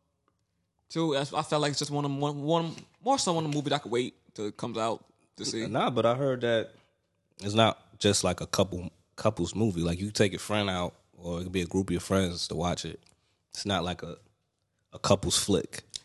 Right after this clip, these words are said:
Speaker 1: It's just not something
Speaker 2: Even though
Speaker 1: like
Speaker 2: it came out on Valentine's
Speaker 1: It's
Speaker 2: Day.
Speaker 1: like, even, even when, um, we went to go see that movie Hustlers, like,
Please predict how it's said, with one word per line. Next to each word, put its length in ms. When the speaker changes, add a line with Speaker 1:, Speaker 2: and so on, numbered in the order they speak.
Speaker 1:
It's 80
just 160
not 180
something 120
Speaker 2:
Even 180
though 120
Speaker 1:
like 120
Speaker 2:
it 60
came 240
out 160
on 160
Valentine's 520
Speaker 1:
It's 100
Speaker 2:
Day. 40
Speaker 1:
like, 140
even, 320
even 240
when, 120
um, 220
we 100
went 200
to 60
go 40
see 160
that 160
movie 240
Hustlers, 500
like, 220